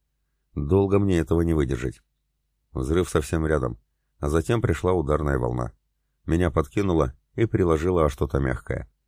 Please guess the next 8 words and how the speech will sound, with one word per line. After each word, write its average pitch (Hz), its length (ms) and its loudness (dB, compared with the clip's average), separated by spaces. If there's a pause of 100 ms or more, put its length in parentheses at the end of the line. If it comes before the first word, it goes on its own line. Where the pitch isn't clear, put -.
(400)
Последним, 90 560 2
что 87 200 0
увидел, 87 440 2
было 80 360 4
залитое 80 580 2
кровью 78 380 0
лицо 69 300 -2
Арсения. 62 520 -2